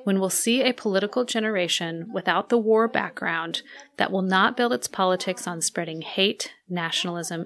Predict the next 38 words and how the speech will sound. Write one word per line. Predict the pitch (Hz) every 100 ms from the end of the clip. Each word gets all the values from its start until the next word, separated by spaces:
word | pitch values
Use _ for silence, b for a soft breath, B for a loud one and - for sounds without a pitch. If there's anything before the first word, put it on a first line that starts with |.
| -
and | 175
division. | 160 160 156 175 180 165 - 359 311 277 - _ -
"I | 214
want | 220 240 -
to | 285
hope | 240 220 -
for | - 196 180
a |
reform | 170 170 - 185 202
of | 190
Dayton | 185 180 185 170 170
that | 180
will | 180 180 180
make | 196 -
Bosnia | 180 180 196 185
and | 185 180
Herzegovina | 180 170 180 180 170 170 165 160 165 -
a | 180
rule | 175 185 196
of | 196 180
law | 170 160
country. | - 165 160 170 180 185 _
Such | - - - 208 277
a | 277
country | 220 202 196 180
would | 180 175
mean | 175 170
we | 175
wouldn't | 175 247 240
have | 202 -
politicians | - 165 160 170 - 170 165 -
who | 175
subject | - 185 185 175 175 -
the | 170
judiciary | 175 170 214 - 175 165 156 160
to | -
their | 170 165
control, | 165 165 - 165 180